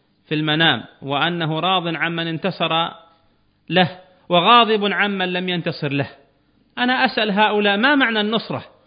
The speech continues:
وما معنى عدم النصرة؟ هل معنى، معنى النصرة أني أرسلها الرسالة إلى عشرين أو ثلاثين؟ هل معنى عدم النصرة أنني ما أقاطع؟ هذا من، من الازدواجيات التي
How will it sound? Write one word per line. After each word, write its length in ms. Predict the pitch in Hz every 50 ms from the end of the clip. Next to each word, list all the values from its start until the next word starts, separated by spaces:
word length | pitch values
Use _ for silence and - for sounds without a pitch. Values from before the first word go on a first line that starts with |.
| _ _ -
وما 180 | 190 202 233
معنى 240 | 226 226 208 214 196
عدم 340 | 185 165 180 170 170 156 156
النصرة؟ 360 | 151 156 156 151 - - - - - _ _ _ _ _ _ -
هل 260 | - 214 262 285 285
معنى، 180 | 254 254 247 240
معنى 200 | 233 226 240 240
النصرة 360 | 233 247 247 - 226 214 214
أني 200 | 220 214 214 208
أرسلها 420 | 208 202 202 - 240 214 185 196
الرسالة 500 | 202 196 202 196 - 220 214 208 190 190
إلى 100 | 190 190
عشرين 340 | 180 160 175 - - 196 190
أو 80 | 180 160
ثلاثين؟ 460 | 165 156 160 147 143 156 180 226 233 - _ _ _ _ _ _ _ _ _ _ _ _
هل 220 | - 220 262 285 269
معنى 220 | 277 254 247 233
عدم 320 | 226 220 254 233 240 233
النصرة 480 | 240 240 254 240 - 220 214 208 190 220
أنني 300 | 220 214 214 214 214 214
ما 200 | 208 220 214 214
أقاطع؟ 540 | 196 - - 175 151 147 - 208 214 202 - - - - _ _ _ _ _ _ _ _ _ _ _ _ _ _ _ _ _ _ _ _
هذا 240 | - 196 220 233
من، 280 | 226 247 247 240 226 214
من 140 | 226 226 226
الازدواجيات 1000 | 226 220 220 202 180 170 202 214 208 208 202 180 196 202 226 254 247 208 - 208
التي 440 | 202 202 175 - 214 208 202 202